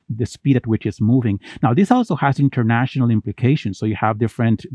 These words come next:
governments, uh, that are also looking into this, not only creating their own, um, cryptocurrencies, but also how they're regulating it.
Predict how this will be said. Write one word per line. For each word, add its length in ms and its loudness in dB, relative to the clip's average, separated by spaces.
governments, 760 -2
uh, 180 -2
that 160 -2
are 100 0
also 240 -2
looking 320 2
into 220 0
this, 160 -4
not 140 2
only 160 2
creating 480 2
their 200 0
own, 300 0
um, 420 -2
cryptocurrencies, 840 0
but 160 -2
also 360 0
how 300 -2
they're 140 0
regulating 640 0
it. 160 -14